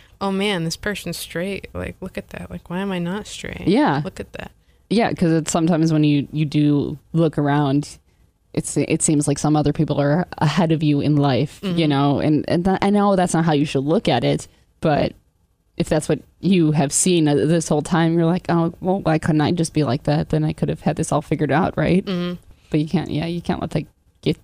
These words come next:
Speaker 2: into your head too much.
Speaker 1: Yeah, you can't let it get in the way. And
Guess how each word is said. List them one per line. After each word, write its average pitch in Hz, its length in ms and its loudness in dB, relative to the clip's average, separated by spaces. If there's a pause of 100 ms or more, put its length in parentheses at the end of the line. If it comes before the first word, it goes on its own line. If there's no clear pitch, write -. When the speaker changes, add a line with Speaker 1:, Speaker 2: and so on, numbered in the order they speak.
Speaker 2:
into 160 260 -4
your 143 100 2
head 147 200 -2
too - 120 -2
much. - 440 -2
Speaker 1:
Yeah, 175 160 -4
you 170 80 -6
can't 214 220 -6
let 190 120 -2
it 175 80 -6
get 160 160 -6
in 165 80 -6
the 160 100 -4
way. 156 300 -8 (260)
And 165 440 -6